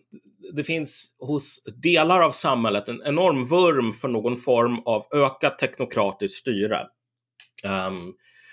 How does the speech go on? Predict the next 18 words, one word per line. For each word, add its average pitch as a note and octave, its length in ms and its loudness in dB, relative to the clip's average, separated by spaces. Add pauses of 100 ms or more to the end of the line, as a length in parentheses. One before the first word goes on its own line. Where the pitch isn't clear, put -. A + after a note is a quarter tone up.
(100)
och C#3 60 -10
det C#3 60 2
här E3 340 2
vurmen C#3 360 4
är B2+ 40 4
inte B2 220 0
ny. F3+ 680 4 (840)
Ehm, A#2 280 -4
Timbro, D#3+ 800 4
eh, C#3 800 -4
översatte C3+ 480 0
ju C3 80 4
den B2 200 2
här A#2 160 -2
kontroversiella A#2+ 760 0
boken A2+ 540 0
Against B2 480 0
Democracy, A#2+ 920 -2